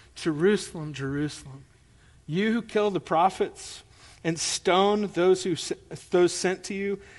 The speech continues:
How often, listen to the tenderness of this language. I,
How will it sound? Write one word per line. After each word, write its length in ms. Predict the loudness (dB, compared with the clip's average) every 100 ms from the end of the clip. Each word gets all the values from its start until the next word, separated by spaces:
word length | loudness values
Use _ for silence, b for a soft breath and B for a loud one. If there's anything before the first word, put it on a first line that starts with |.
| B B
How 180 | -8 -2
often, 520 | 6 6 4 -4 -6
listen 400 | -4 -4 -4 -6
to 160 | -4 -6
the 100 | -6
tenderness 800 | -8 -12 -8 -6 -4 -4 -6 -10
of 80 | -10
this 160 | -6
language. 240 | -4 -2
I, 120 | 0